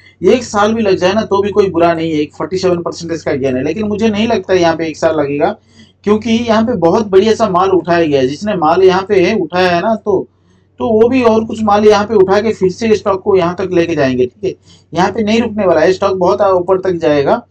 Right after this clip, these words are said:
ठीक है। ये stock को अपना portfolio में रखिए, ठीक है। अगर आप loss में भी है ना, तो इस stock को अपना portfolio में रखिए, ये आपको यहाँ तक जरूर दिखा सकता है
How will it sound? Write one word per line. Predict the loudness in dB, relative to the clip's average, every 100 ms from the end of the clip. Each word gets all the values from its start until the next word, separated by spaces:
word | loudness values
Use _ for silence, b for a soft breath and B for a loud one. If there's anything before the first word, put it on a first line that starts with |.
| b b _ -4
ठीक | -2
है। | 0
ये | 0
stock | 0 -2 0
को |
अपना | -2 -2 -2
portfolio | 0 0 -2 0
में |
रखिए, | -2 0 0 0
ठीक | -2 -4
है। |
अगर | 0 0
आप | 0 0
loss | 0 0 -2
में | 0
भी | 2
है | 2
ना, | -2 b b b _
तो | 4
इस | 4 0
stock | -2 -2 0
को |
अपना | -4 -4
portfolio | -2 -2 2 2 2
में |
रखिए, | 0 2 2
ये | 2 2
आपको | 0 0 0 0 -4 -8 b b -4
यहाँ | -2 -2
तक | -4 -4
जरूर | 0 0 0
दिखा | -2 -2
सकता | -2 -4 -2
है | -2 -2